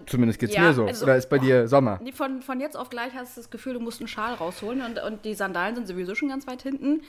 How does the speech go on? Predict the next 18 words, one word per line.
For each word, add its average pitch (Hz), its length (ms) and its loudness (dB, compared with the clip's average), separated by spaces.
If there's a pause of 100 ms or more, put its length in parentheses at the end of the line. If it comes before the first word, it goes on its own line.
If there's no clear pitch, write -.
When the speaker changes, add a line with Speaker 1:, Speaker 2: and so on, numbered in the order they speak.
(340)
Speaker 2:
Und, 202 280 -4
äh, 190 80 0
der 196 100 0
Flocati, 220 680 -4 (280)
der 185 80 -8
sonst 196 240 -8
auf 202 100 -8
dem 190 80 -12
Boden 226 220 -2
liegt, 233 140 -8
den 202 100 -4
hast - 160 -8
du 202 40 -6
jetzt 190 160 -8
wieder 180 180 -6
als - 140 -10
Pelz 165 280 -12
um. - 180 -18